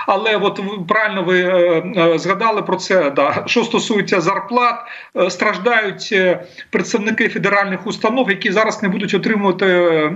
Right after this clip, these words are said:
зарплату, а конгресмени її будуть отримувати. І, е, от, е, щодо егоїзму, е, частина республіканців, які виступають за те, щоб от гроші йшли тільки на Америку. От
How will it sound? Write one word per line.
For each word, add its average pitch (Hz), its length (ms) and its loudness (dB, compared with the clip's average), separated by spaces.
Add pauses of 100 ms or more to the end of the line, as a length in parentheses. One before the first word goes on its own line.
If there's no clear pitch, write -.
зарплату, 180 720 0 (440)
а - 80 -2
конгресмени 185 720 0
її 185 160 0
будуть 175 320 0
отримувати. 123 640 0 (320)
І, 208 220 2
е, 180 360 2
от, 190 240 -2
е, 190 280 2
щодо 214 260 0
егоїзму, 185 840 0 (380)
е, 165 420 2
частина 226 480 0
республіканців, 180 880 -2
які 175 220 -2
виступають 180 540 -2
за 175 120 0
те, 175 140 -2
щоб 160 200 -2
от 160 120 0
гроші 180 420 2
йшли 233 260 0
тільки 226 300 -2
на 190 160 2
Америку. 127 640 -2 (360)
От 180 120 2